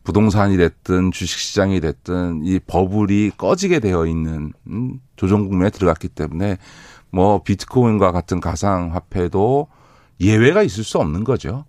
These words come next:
어, 그러니까 단기적인 등락은 있을 수 있어도 이 거품이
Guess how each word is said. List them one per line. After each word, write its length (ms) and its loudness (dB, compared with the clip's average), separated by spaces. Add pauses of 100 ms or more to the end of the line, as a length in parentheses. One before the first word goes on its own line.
(140)
어, 260 -14
그러니까 320 -4
단기적인 920 2
등락은 480 4
있을 200 -4
수 140 -6
있어도 600 -2 (600)
이 180 4
거품이 1300 0